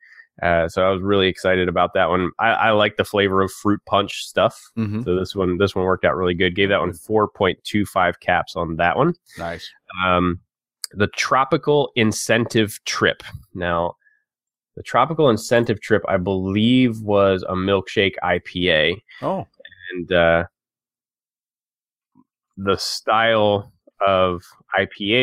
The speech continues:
Speaker 1: As isn't, uh, really something that Megan likes, but Megan really liked this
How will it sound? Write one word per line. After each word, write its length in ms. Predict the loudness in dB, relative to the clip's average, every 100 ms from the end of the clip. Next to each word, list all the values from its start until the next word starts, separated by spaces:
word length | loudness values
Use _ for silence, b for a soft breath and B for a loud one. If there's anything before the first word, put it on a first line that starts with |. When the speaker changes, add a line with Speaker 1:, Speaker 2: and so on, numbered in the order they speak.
| 2
Speaker 1:
As 180 | 0 -6 _ -2
isn't, 460 | -2 0 -2 -4 -16 _ _ b b b _
uh, 260 | -2 0 0
really 540 | -4 -2 0 2 0 -2
something 480 | 0 -2 0 -2 0
that 200 | 0 -2
Megan 420 | 0 0 2 2
likes, 320 | 2 0 -2
but 120 | -8
Megan 300 | -2 -2 -2
really 320 | -2 -2 -2 0
liked 280 | -2 -4
this 160 | -8 -10